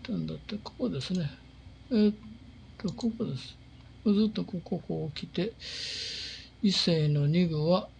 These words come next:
というのが、その読み、言語という本の読み方なんですけどね。あの、異性の二具とあったら、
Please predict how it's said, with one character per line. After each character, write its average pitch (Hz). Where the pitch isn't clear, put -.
と -
い 170
う 185
の 214
が、 165
そ 170
の 156
読 165
み、 226
言 226
語 196
と 170
い 170
う 156
本 190
の 170
読 156
み 202
方 269
な 277
ん 143
で 131
す -
け 156
ど 139
ね。 175
あ -
の、 147
異 190
性 165
の 147
二 180
具 160
と 156
あ 165
っ 165
た 185
ら、 151